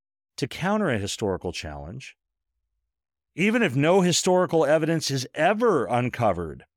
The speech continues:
to meet a particular challenge, we can still trust that the Bible is true because God is its author. See, when push comes to shove,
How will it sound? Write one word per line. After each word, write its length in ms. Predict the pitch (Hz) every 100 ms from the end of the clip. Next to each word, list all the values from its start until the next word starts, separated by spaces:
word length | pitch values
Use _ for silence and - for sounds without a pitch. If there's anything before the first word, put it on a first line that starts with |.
| _ -
to 120 | 135
meet 180 | 135 123
a 60 |
particular 580 | - 117 123 107 113 101
challenge, 580 | 95 101 95 95 101 - _ _ -
we 220 | 147 196
can 200 | 165 165
still 680 | 135 - - 175 190 196 196
trust 380 | - 185 175 170
that 80 |
the 60 | 151
Bible 400 | 131 143 151 147
is 120 | 135
true 320 | - 147 147
because 320 | 131 - 120 95
God 260 | 120 120
is 140 | 113 110
its 160 | 98
author. 540 | 117 107 107 85 - _ _ _ _ _ _ _ _ _ -
See, 160 | -
when 160 | 180 170
push 240 | - 220
comes 300 | - 220 190
to 100 | -
shove, 460 | 139 - 220 165 117